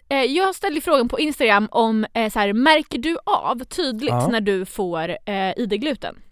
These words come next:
Speaker 2: Fick vi några svar då?
Speaker 1: Vi fick jättemånga svar. Vi fick
Speaker 2: Vad
Speaker 1: åttahundra
Speaker 2: kul.
Speaker 1: svar.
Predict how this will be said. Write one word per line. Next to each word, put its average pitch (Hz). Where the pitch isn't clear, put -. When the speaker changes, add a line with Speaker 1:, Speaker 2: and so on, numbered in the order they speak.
Speaker 2:
Fick -
vi 127
några 117
svar 190
då? -
Speaker 1:
Vi 302
fick 392
jättemånga 302
svar. 214
Vi 202
fick 311
Speaker 2:
Vad -
Speaker 1:
åttahundra 269
Speaker 2:
kul. -
Speaker 1:
svar. -